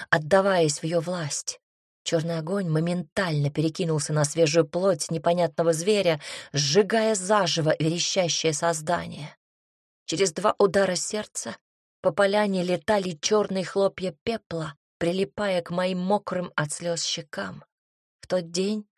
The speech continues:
мама впервые стёрла мою память.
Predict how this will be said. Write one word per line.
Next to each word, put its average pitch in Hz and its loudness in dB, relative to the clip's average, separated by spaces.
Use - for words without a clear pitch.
мама 202 2
впервые 196 -2
стёрла 170 -2
мою 151 -4
память. - -8